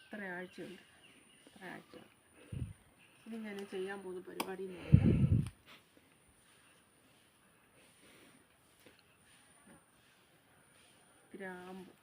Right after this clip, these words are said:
ഇത് കറുവാപ്പട്ട അതിടുക, രണ്ട് മൂന്ന് ഗ്രാമ്പു ഇടുക, രണ്ട് മൂന്ന് കുരുമുളക് ഇടുക. ഇത്രയും ചെറിയ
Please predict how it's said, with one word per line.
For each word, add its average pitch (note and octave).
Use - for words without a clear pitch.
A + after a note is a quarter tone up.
ഇത് E3+
കറുവാപ്പട്ട G3
അതിടുക, F3
രണ്ട് G3
മൂന്ന് G3
ഗ്രാമ്പു G3+
ഇടുക, -
രണ്ട് G#3
മൂന്ന് F#3+
കുരുമുളക് G3+
ഇടുക. -
ഇത്രയും C#4+
ചെറിയ A#3+